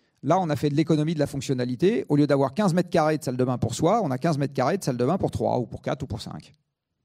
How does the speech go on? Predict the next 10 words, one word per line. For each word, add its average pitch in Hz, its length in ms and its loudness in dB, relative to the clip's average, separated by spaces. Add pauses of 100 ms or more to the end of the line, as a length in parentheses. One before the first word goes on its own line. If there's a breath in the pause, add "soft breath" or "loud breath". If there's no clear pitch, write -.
(200)
Bon. - 60 -14 (960 soft breath)
Donc, 196 540 4
euh, 165 220 4
mais 165 160 4
ça, 240 280 2
ça 170 200 2
vient 175 240 2
d'une 139 140 2
contrainte 165 420 0
externe. 143 480 0